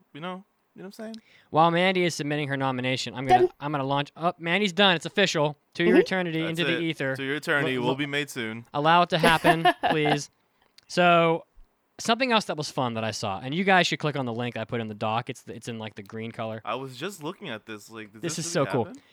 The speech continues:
Speaker 2: There has been a rash of professional athletes celebrating Dragon Ball i-,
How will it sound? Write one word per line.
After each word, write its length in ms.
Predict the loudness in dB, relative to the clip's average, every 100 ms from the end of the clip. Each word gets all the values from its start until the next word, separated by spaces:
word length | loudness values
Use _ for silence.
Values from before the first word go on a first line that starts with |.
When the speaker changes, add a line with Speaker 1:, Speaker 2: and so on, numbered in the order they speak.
| _
Speaker 2:
There 140 | 0 2
has 140 | 2
been 160 | 2 2
a 80 | 2
rash 680 | 2 4 4 2 -2 -8
of 140 | -10 -10
professional 520 | -6 0 0 0 -4
athletes 720 | -2 -4 -4 -6 -12 -14 -18 -18 _ _ _ _ _ _
celebrating 880 | -4 2 4 2 0 -2 -4 -8 -12
Dragon 440 | -4 0 2 0
Ball 380 | -2 -4 -6 -10 _ _ _ _ -6
i-, 140 | -6